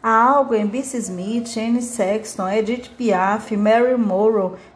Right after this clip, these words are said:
Judy Garland, que apresenta o mesmo padrão de instintos prejudicados pela fome da alma, a tentativa de se ajustar,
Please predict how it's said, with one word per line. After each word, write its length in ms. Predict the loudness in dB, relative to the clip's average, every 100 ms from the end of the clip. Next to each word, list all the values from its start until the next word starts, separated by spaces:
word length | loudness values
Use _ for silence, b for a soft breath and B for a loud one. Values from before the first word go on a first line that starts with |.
| -6
Judy 380 | 0 0 0 -2
Garland, 640 | 2 4 2 -2 -4 -6
que 120 | -4
apresenta 600 | -4 0 0 0 0 0
o 40 |
mesmo 400 | 0 2 2 0
padrão 520 | -2 -2 -2 -2 -2 -2
de 160 | -4
instintos 500 | -8 -8 -8 -8 -10
prejudicados 1080 | -6 -2 -2 -4 -12 -8 -4 -2 -4 -6 -10 B B B
pela 240 | -2 0 0
fome 440 | -2 -2 0 0
da 220 | 0 -2
alma, 260 | -4 -6 -12 B B B
a 120 | -6
tentativa 1040 | -6 -2 0 0 -2 -4 -6 -2 -2 -2 -4
de 140 | -6
se 160 | -8 -6
ajustar, 880 | -6 -6 -12 -8 -6 -6 -6 -6